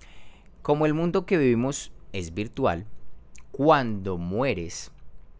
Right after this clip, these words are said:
pasas a otro mundo igual de virtual. Pasa que cuando ya estás participando en ese mundo virtual, tiene unas reglas, y unas reglas de dicho plano, como se los menciono en el video de Hablemos de la Muerte,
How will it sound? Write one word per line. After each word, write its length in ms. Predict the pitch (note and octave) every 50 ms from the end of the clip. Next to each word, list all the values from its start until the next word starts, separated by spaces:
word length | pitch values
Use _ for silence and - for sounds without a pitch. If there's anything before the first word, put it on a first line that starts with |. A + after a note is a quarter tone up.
| - - - - - -
pasas 400 | - A#2 A#2 A2+ B2 C3+ - D3
a 100 | A#2+ G#2
otro 300 | G2 G2 F2+ - A#2 A#2+
mundo 460 | B2+ B2 A#2+ A2+ A2 G#2 A2+ B2+ - - - - - - - - - - - - - - -
igual 340 | C#3+ D3+ C#3+ C#3+ C#3+ C#3 C#3+
de 100 | C#3+ D3
virtual. 400 | D3+ D3 C#3 - - D3 - - - - - - - - - - - - - - - - - - - - - - - - - - - - - - - - - - - - - - - - - - - -
Pasa 300 | - C3+ C3+ C#3 C#3+ D#3+
que 180 | - - D3+ -
cuando 220 | - A#2+ G#2 G2
ya 120 | F#2+ G#2+ D3+
estás 240 | D#3 - D3 C3 -
participando 640 | - A#2+ A2+ G2 G2+ F#2+ G2 - - G2 F#2+ F#2
en 80 | G#2+ A2+
ese 160 | A#2 G#2 A2+
mundo 320 | G#2+ G#2+ A2 G#2+ G#2 A2 G#2+
virtual, 580 | G#2+ G#2+ G2 - - G2+ F#2 F2+ F2 F2 G2+ - - - -
tiene 360 | - C3 C#3+ C#3+ C#3 C3+ A2+
unas 360 | G2+ G2 F#2+ F#2+ G2+ G#2 G2
reglas, 600 | G#2 G#2 G#2+ A#2 A#2+ G#2 F2+ E2 D2+ D2 D#2 -
y 60 | -
unas 180 | G2+ G#2+ A2+ A#2
reglas 400 | A#2+ A#2 A#2+ G#2+ A2+ A#2 A2+ G#2
de 140 | G2+ F#2 F2+
dicho 300 | F#2 F#2+ - - B2 A2+
plano, 420 | - - C3 A#2 G#2 G2 G2+ -
como 200 | - F#2+ F2+ F2
se 120 | E2+ F2 E2
los 160 | E2+ E2 E2+
menciono 400 | E2 D#2+ D2+ - - F#2 G2+ A2
en 80 | A#2
el 100 | A#2+ A2
video 320 | F2+ F2+ F2 E2 E2 D#2+ E2+
de 120 | F#2+ F#2
Hablemos 420 | D#2+ D#2 D#2 D2 C#2 D2 D#2 E2 F2+
de 80 | F2+
la 80 | G2 G#2
Muerte, 420 | A#2+ A#2+ F#2 F2 - - G2 G#2